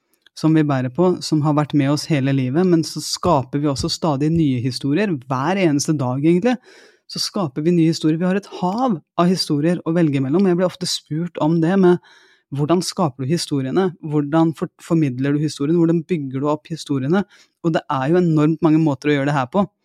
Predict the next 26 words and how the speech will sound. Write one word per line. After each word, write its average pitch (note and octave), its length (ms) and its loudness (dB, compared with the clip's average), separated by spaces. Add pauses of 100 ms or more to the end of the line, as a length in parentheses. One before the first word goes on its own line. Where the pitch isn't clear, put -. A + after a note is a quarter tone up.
(320)
men E3 160 2
det E3 80 -2
finnes E3+ 280 0
ulike C#3 400 0
strukturer D3 600 -4
for D3+ 140 -2
å D3+ 60 -2
bygge C3+ 280 -2
opp D#3 120 -4
en D3+ 100 0
god D#3 180 -4
story. E3+ 300 0 (460)
Men E3 180 2
da D3+ 100 2
har E3 140 4
jeg E3 80 4
lyst - 180 -4
til D3 80 -4
å - 40 -16
presentere C#3+ 600 -2
for D3 160 -2
deg D#3 200 2 (680)
det C#3 160 0
som D#3+ 160 0
kalles C#3+ 400 -2
for D3+ 280 0